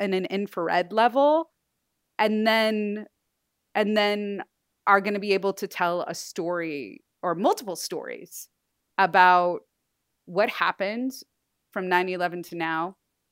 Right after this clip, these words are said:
pre, and then, as we said, where are we going and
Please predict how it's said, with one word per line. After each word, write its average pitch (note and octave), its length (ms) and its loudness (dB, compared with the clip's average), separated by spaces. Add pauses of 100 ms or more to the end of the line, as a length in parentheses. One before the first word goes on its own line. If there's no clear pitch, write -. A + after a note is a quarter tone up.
pre, F#3+ 440 -2 (320)
and F3+ 200 -2
then, F3 180 -2
as E3 200 -10
we E3 80 -10
said, F3+ 500 -2 (680)
where F#3+ 380 -2
are G3 40 -2
we F#3 120 -2
going D#3+ 560 -2 (480)
and E3 440 -2